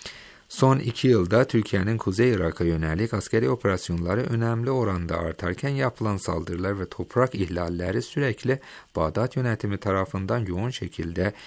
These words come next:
eleştirildi ve Iraklı yetkililer de yapılan saldırıları kınarken, uluslararası toplumlarda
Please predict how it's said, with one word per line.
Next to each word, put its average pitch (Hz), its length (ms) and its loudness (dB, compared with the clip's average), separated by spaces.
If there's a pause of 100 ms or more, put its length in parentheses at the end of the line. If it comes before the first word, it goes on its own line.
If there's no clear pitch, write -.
(200)
eleştirildi 85 800 0
ve 92 180 -2
Iraklı 110 380 0
yetkililer 82 640 0
de 120 160 2 (300)
yapılan 127 400 2
saldırıları 85 760 -4
kınarken, 101 600 -2
uluslararası 101 800 -2
toplumlarda 85 800 -2